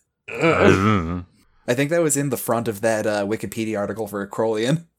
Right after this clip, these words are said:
Speaker 2: Yeah, the smell of burnt fat is caused by glycerol breaking down into Acrolian.
Speaker 1: Ugh. Although, I don't know, the smell of burnt fat's actually pretty okay.
Speaker 2: In a Skittle?
Speaker 1: Yeah, you get, yeah, you got all that umami.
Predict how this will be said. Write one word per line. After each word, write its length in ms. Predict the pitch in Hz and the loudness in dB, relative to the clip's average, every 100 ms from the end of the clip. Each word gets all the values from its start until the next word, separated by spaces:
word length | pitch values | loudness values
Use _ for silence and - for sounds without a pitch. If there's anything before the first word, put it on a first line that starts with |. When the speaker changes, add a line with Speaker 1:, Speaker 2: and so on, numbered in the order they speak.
| _ _ | _ _
Speaker 2:
Yeah, 160 | 123 113 | 0 2
the 100 | 110 | 2
smell 400 | - 127 127 143 | 0 0 2 2
of 200 | 120 104 | 0 0
burnt 280 | 117 123 - | -2 -2 -6
fat 680 | - 117 113 107 101 - - | -4 0 0 0 -2 -2 -2
is 160 | 104 | -6
caused 340 | - 110 110 107 | -4 -2 -2 0
by 120 | 110 | -2
glycerol 540 | 98 110 - 110 107 | 0 -4 -2 0 0
breaking 300 | 104 110 117 | 0 -2 -2
down 240 | 107 107 107 | -4 -4 -4
into 240 | 110 104 | -6 -8
Acrolian. 540 | 98 113 107 107 107 120 _ _ - | -4 -2 0 -2 -4 -8 _ _ -12
Speaker 1:
Ugh. 340 | 104 104 85 - _ _ - | -4 -2 -4 -12 _ _ -6
Although, 140 | 120 139 | -2 0
I 100 | 156 | 2
don't 100 | 123 | 2
know, 200 | 101 87 | 0 -2
the 80 | 101 | -8
smell 200 | - 180 | -4 -4
of 100 | - | -2
burnt 240 | 107 110 | -4 -4
fat's 300 | - 110 107 | -2 -2 0
actually 400 | 110 - 110 90 _ _ _ | -2 -2 -8 -8 _ _ _
pretty 300 | - 104 107 104 | -12 -8 -4 -4
okay. 480 | - 101 101 104 - _ | -4 -2 -2 -2 -8 _
Speaker 2:
In 100 | 120 | -4
a 60 | 120 | -2
Skittle? 600 | - - 113 131 147 - _ _ _ | -2 0 0 2 0 -6 _ _ _
Speaker 1:
Yeah, 160 | 131 147 | -2 0
you 140 | 107 | 0
get, 240 | 104 131 127 | 0 -4 -2
yeah, 340 | 127 123 107 | 0 2 2
you 100 | 110 | 0
got 220 | 107 120 | 0 0
all 140 | 117 120 | 2 2
that 160 | 110 113 | 0 0
umami. 540 | 107 101 117 98 | 0 2 2 0